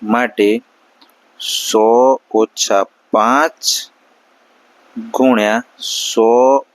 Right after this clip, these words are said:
ઓછા ચાર. બરાબર, અહીંયા એક્સ શું થઈ જશે? એક્સની જગ્યાએ આવી જશે સો,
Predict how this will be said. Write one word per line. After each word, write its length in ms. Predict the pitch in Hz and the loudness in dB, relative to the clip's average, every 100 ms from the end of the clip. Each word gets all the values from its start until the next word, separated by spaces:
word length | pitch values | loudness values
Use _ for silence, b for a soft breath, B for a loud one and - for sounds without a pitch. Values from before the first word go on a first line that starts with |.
| 117 | -2
ઓછા 440 | 110 - - 104 117 _ - - | -2 -4 -4 -2 -4 _ -8 -2
ચાર. 280 | 123 87 - - _ _ _ _ _ _ _ _ _ _ _ _ _ - - - - - - - - 262 | 0 -2 -6 -20 _ _ _ _ _ _ _ _ _ _ _ _ _ -20 -20 -20 -20 -20 -20 -20 -6 0
બરાબર, 320 | 110 117 127 B B - | 2 2 0 B B -6
અહીંયા 300 | 110 127 - 151 | -2 -2 -2 -2
એક્સ 120 | - | 0
શું 120 | 160 | 0
થઈ 140 | 151 117 | 2 0
જશે? 220 | 113 123 135 - _ _ _ _ - _ _ | 0 0 -4 -6 _ _ _ _ -20 _ _
એક્સની 320 | 120 117 156 135 | -4 -2 0 0
જગ્યાએ 300 | 117 123 123 | 2 2 2
આવી 120 | 117 | 0
જશે 140 | 123 - | -4 -2
સો, 120 | 120 | 0